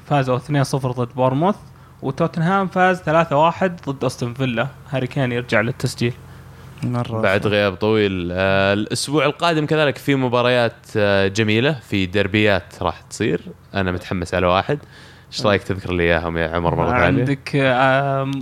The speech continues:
Speaker 1: مباريات الأسبوع الجاي: مانشستر يونايتد وويست بروميتش ألبيون، ويست هام إيفرتون، ستوك سيتي س-، تشيلسي، أستون فيلا مانشستر سيتي، أرسنال توتنهام، ديربي شمال لندن، آه، ليفربول كريستال بالاس.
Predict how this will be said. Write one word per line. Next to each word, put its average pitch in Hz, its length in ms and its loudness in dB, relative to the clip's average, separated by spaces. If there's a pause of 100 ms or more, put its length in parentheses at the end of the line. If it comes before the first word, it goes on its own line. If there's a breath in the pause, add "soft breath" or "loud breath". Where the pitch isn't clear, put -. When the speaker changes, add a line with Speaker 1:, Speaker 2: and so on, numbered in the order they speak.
(120)
Speaker 1:
مباريات 151 380 2
الأسبوع - 280 2
الجاي: 185 360 4
مانشستر 151 460 0
يونايتد 147 360 2
وويست 135 300 0
بروميتش 139 420 0
ألبيون، 131 720 2 (380 loud breath)
ويست 135 280 0
هام 147 300 2
إيفرتون، 147 600 -2 (460 loud breath)
ستوك - 280 2
سيتي 131 520 0
س-، - 100 -18 (240)
تشيلسي، 156 680 0
أستون 143 280 0
فيلا 139 360 2
مانشستر 127 460 -4
سيتي، 160 460 -4 (360 loud breath)
أرسنال 131 580 4
توتنهام، 135 720 4
ديربي 117 540 -4
شمال 117 360 -2
لندن، 151 420 4 (880 loud breath)
آه، 131 380 4
ليفربول 156 600 4
كريستال - 340 -4
بالاس. - 460 -8